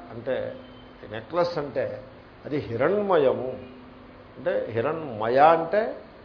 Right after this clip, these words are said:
దాని చేత నిర్మితమైనది, బంగారం చేత నిర్మితమైనది. ఇది పాత్ర, ఇది ఏం పాత్ర? కాంస్యమయము, అంటే ఇది కంచుతో నిర్మాణమైనది,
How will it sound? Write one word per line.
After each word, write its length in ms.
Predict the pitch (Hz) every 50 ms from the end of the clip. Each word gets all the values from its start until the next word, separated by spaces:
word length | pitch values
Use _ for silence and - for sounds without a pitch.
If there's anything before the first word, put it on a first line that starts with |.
| - - - 110
దాని 180 | 113 123 143
చేత 280 | 139 131 156 160 165 190
నిర్మితమైనది, 960 | 190 175 156 147 151 156 156 - 143 131 131 123 113 110 110 - 101 113 110 - - - -
బంగారం 380 | 95 107 120 139 156 156 156 160
చేత 260 | 139 147 151 147 165
నిర్మితమైనది. 920 | 151 135 127 117 135 139 120 - 117 113 107 101 98 95 90 95 113 123 120 - - - - - - - - - - -
ఇది 120 | 135 143 156
పాత్ర, 640 | - - 139 143 151 156 - - 170 156 135 110 - - - - - - - - - - -
ఇది 180 | 120 117 131 143
ఏం 160 | 151 160 156 151
పాత్ర? 300 | 156 151 - - 147 139
కాంస్యమయము, 1300 | 123 - 131 143 170 190 208 214 - - - - - - 180 185 170 156 143 131 123 110 113 123 139 143 - - - - - - - - -
అంటే 180 | - 127 160 180
ఇది 120 | 175 156
కంచుతో 680 | 143 - - - 123 143 143 - - 180 180 180 196 202
నిర్మాణమైనది, 920 | 190 180 165 151 151 151 147 139 131 123 113 110 107 104 101 101 110 123